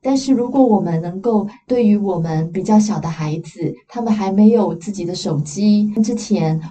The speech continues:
我们就能够提早先去教育他们的话，透过我们生活当中的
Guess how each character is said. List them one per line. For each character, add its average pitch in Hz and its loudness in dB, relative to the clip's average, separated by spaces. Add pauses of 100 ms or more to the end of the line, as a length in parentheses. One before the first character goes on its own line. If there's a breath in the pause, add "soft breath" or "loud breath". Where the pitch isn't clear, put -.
我 160 -8
们 180 -4
就 262 2
能 214 6
够 220 2
提 208 -2
早 214 -2
先 226 0
去 226 -4
教 214 2
育 208 6
他 - -4
们 156 -4
的 143 -4
话， - -6 (280)
透 254 4
过 214 2
我 160 -2
们 156 -2 (200 loud breath)
生 240 0
活 185 0
当 196 -2
中 196 0
的 - -4